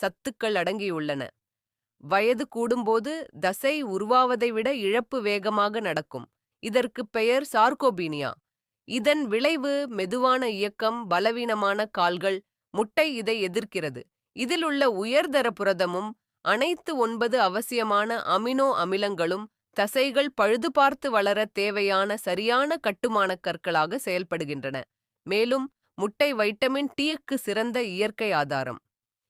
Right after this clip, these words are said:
இது எலும்பு ஆரோக்கியத்துக்கு மட்டுமல்ல, தசை வலிமை மற்றும் ஒருங்கிணைப்பிற்கும் அவசியம். மூத்தவர்களில் வைட்டமின் டி குறைபாடு பொதுவானது. இது சோர்வு,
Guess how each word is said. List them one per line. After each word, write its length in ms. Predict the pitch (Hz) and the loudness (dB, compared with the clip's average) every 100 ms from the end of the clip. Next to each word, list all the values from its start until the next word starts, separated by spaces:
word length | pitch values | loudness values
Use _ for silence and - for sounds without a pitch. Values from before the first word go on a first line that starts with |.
| _ | _
இது 260 | - 247 269 | -6 -2 0
எலும்பு 420 | 226 254 311 294 | 0 2 0 0
ஆரோக்கியத்துக்கு 840 | - 190 226 285 - 269 262 220 | 2 4 4 2 0 -4 -4 -6
மட்டுமல்ல, 640 | 220 190 214 196 175 208 277 - _ _ | -2 -2 0 -2 0 -2 -4 -8 _ _
தசை 380 | 208 220 311 320 | -2 0 0 2
வலிமை 500 | 214 208 220 240 302 | 0 0 -2 -2 -4
மற்றும் 520 | 190 208 - 240 175 | -4 -4 -2 -4 -2
ஒருங்கிணைப்பிற்கும் 960 | 175 214 254 226 220 214 196 190 247 240 | 0 2 0 0 -2 -2 -6 -4 -4 -2
அவசியம். 480 | 156 170 151 131 - _ _ _ _ - | -2 -6 -8 -10 -12 _ _ _ _ -4
மூத்தவர்களில் 800 | 240 285 269 214 190 190 202 277 | -4 0 0 0 0 -2 -2 -4
வைட்டமின் 600 | 180 190 202 214 196 196 | -2 -2 -2 -2 -2 -4
டி 160 | 165 196 | -8 -6
குறைபாடு 540 | 196 190 190 175 170 | -2 0 0 0 0
பொதுவானது. 680 | 277 214 180 165 135 123 123 _ _ _ - | -2 -2 0 0 -2 -6 -12 _ _ _ -8
இது 240 | 233 269 | -4 -4
சோர்வு, 680 | - 208 208 180 156 208 | 0 2 2 0 -2 -6